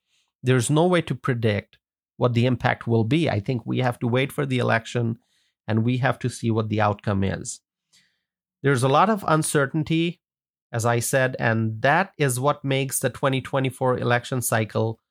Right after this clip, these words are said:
very, very interesting. Now, I want to hear your thoughts. Share with me what you think. Do you think that R F K Junior's decision to run for the White House as an independent, um, will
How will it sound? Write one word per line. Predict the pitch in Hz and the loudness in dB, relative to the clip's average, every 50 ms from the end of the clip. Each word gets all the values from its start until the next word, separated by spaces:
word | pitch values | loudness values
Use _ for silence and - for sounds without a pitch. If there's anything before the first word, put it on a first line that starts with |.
| _ _ _ _ _ - | _ _ _ _ _ -4
very, | 104 127 135 139 143 143 | 0 2 2 4 2 2
very | 127 113 123 117 117 117 117 117 - _ _ _ - | 0 2 2 2 4 2 0 -2 -4 _ _ _ -4
interesting. | - 131 131 - - 120 - - - 107 104 110 | 0 0 0 2 0 -2 -2 -2 -4 -2 0 2
Now, | 117 117 117 117 - | 2 2 2 2 2
I | 127 131 147 | 2 2 2
want | 170 185 196 196 | 2 2 0 0
to | - 175 | 0 -2
hear | - - - 160 156 147 | -4 -2 0 0 2 2
your | 135 123 123 127 147 170 | 2 2 2 2 2 0
thoughts. | - - 175 160 165 165 165 - - - - _ _ _ _ _ _ _ _ _ | 0 0 2 2 2 2 0 -4 -8 -14 -16 _ _ _ _ _ _ _ _ _
Share | - - - - 160 165 170 185 | -14 -10 -4 0 2 2 4 4
with | 190 185 - - | 2 0 0 0
me | 170 160 160 | 0 2 2
what | 151 131 123 127 123 120 - - - | 2 2 2 2 0 0 -2 -6 -4
you | 135 139 156 165 | 0 0 0 0
think. | 160 - - 151 147 143 147 147 - - - 123 | -2 -2 -2 -2 0 0 -2 -4 -6 -8 -8 -4
Do | 104 117 | 0 0
you | 113 113 127 151 175 | 2 2 2 2 0
think | 180 - - 175 170 180 180 | 0 0 -2 0 0 0 2
that | 151 127 113 - | 2 0 0 2
R | - 127 127 135 | 2 2 2 2
F | 147 - | 0 -2
K | - 156 | -2 -2
Junior's | 135 127 139 139 139 143 139 127 117 120 | 0 0 0 2 2 2 2 0 0 0
decision | 120 123 123 - - 139 135 123 135 135 131 | -2 -2 -2 -2 -2 -2 -2 0 -2 -2 -4
to | 127 - | -2 -2
run | 120 113 123 127 135 139 143 143 - _ _ _ _ _ _ _ _ | -2 0 0 0 0 0 -2 -4 -6 _ _ _ _ _ _ _ _
for | - 135 | -2 0
the | 127 123 117 | 2 2 4
White | 117 127 127 131 127 | 4 4 4 2 0
House | - - 135 127 123 127 120 - | -2 0 0 2 2 2 0 -2
as | - - 120 107 | -2 -2 0 0
an | 123 117 - | 0 -2 -2
independent, | - - 120 117 117 117 - - 135 131 127 131 131 127 127 127 123 127 - - _ _ _ _ _ _ _ _ _ _ _ _ _ | 0 0 0 0 0 -2 -2 0 0 0 0 0 0 0 0 0 -2 -4 -8 -14 _ _ _ _ _ _ _ _ _ _ _ _ _
um, | - - 117 113 113 110 107 107 107 110 - - _ _ _ _ _ _ - | -2 0 2 2 4 2 2 2 0 -2 -4 -6 _ _ _ _ _ _ -8
will | - 123 117 127 127 123 123 123 120 120 | -4 0 2 2 4 4 4 4 2 -2